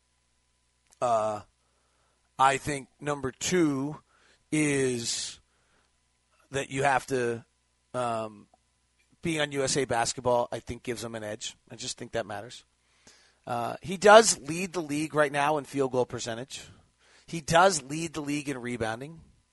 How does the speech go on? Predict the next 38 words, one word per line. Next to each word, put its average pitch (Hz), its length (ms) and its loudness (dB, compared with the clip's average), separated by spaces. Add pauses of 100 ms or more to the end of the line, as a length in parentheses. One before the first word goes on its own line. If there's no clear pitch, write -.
(640)
Rudy 175 300 0
leads 160 340 -4
the 143 60 -12
league 147 200 -6
in 139 100 -8
blocks. - 640 0 (260)
Rudy's 165 300 -2
a 160 60 0
better 143 320 2
free 131 240 -6
throw 123 200 -6
shooter, 127 400 -6 (260)
though 135 100 -2
DeAndre's 131 560 -4
better 120 300 0
this 113 200 -8
year. 120 120 -4
He's 131 100 -8
at - 80 -20
fifty-one 113 540 -10
percent, 113 400 -12
up 117 140 -10
from 110 260 -20 (420)
forty 127 380 -6
percent 120 340 -10
two 123 120 -10
years 110 200 -10
ago. 110 240 -12 (1160)
It's, - 540 -4 (1300)
I, 180 300 10
I 226 40 10
have 233 180 12
a 220 80 6
bigger 156 320 2
problem 131 380 6
with 123 120 -8
DeMarcus 113 480 -6
Cousins. - 460 -12